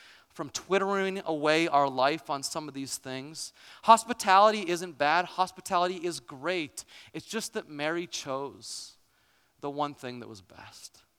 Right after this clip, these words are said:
She chose the best portion. And there is this theme throughout the scriptures. One day I'm gonna preach a sermon series on it. It's called One Thing. There's like five or six different times in the scriptures that we're told, "This is my one thing."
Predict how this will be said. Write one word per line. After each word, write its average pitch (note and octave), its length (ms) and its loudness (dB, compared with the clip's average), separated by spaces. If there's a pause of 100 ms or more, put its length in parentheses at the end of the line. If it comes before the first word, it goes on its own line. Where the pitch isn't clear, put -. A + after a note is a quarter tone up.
(280)
She - 120 -20
chose A3 260 -4
the A3 80 -12
best - 300 -6
portion. F#3+ 460 -10 (680)
And F3+ 120 -4
there B3 120 8
is C4 140 0
this A#3+ 180 -4
theme A3+ 360 -4
throughout F#3+ 340 4
the F3 60 -12
scriptures. C#3+ 480 -10
One F3+ 160 -4
day G3 100 0
I'm F#3+ 80 2
gonna D#3+ 100 -6
preach - 240 -8
a D3 40 -10
sermon E3+ 300 -6
series C#3+ 360 -8
on B2 240 -8
it. A2 180 -16
It's - 100 -20
called B2+ 300 -6
One D#3+ 200 -4
Thing. A2+ 340 -14 (680)
There's G#3 120 -10
like B3 140 0
five A3 360 2
or A#3+ 60 -8
six - 260 -6
different G#3+ 320 -10
times F3+ 380 -6
in D3 40 -18
the D3+ 60 -12
scriptures - 640 -12 (320)
that F#3 100 -6
we're F3 120 -2
told, F3 440 -2 (280)
"This G#3+ 180 0
is G#3 160 -4
my F3+ 180 2
one F#3 280 -2
thing." C#3 400 -10